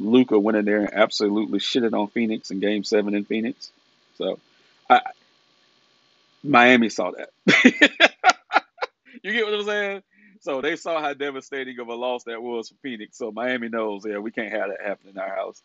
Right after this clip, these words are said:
Um, and like you said, the Heat would have to probably wrap that up in six games. They still would have to win a game in Golden State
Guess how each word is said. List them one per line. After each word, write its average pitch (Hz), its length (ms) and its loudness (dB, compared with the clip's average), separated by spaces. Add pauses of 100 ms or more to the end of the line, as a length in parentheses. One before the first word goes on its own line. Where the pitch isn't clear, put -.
(500)
Um, 107 360 6
and 110 120 -6
like 120 220 2
you 120 100 -12
said, 117 300 -2
the 107 100 -12
Heat 127 220 -8
would 101 160 -4
have 110 160 2
to 110 80 -8
probably 104 360 -2
wrap 104 260 -2
that 107 160 -6
up 104 180 -6
in 101 160 -12
six - 300 -8
games. 98 240 -6
They 131 180 6
still 165 320 4
would 127 120 4
have 123 140 4
to 110 60 -6
win 113 160 -4
a 104 60 -6
game 104 260 -2
in 95 60 -16
Golden 98 240 -6
State 95 260 -12